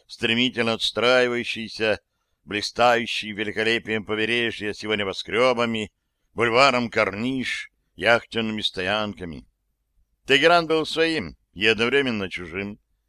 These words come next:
современным и одновременно древним, привлекательным, но где-то и опасным.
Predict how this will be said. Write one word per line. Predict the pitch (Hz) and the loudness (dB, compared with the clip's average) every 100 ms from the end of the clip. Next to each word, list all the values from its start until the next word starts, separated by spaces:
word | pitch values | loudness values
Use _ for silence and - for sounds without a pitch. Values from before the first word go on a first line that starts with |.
| _ _ | _ _
современным | - 156 165 156 151 143 127 - | 0 2 4 4 2 0 -8 -2
и | 117 | 2
одновременно | 127 139 156 156 110 95 | 4 4 2 2 0 -4
древним, | 87 123 131 120 117 113 _ _ _ - | 0 0 2 0 -4 -6 _ _ _ -6
привлекательным, | 160 151 104 - 139 131 123 117 110 92 | -2 0 0 4 4 4 -4 -6 -8 -2
но | 127 170 | 0 0
где-то | - 110 156 156 147 | -2 -4 -2 0 -2
и | 131 127 | -2 -2
опасным. | 131 147 131 - - 57 | 0 2 2 0 -10 -18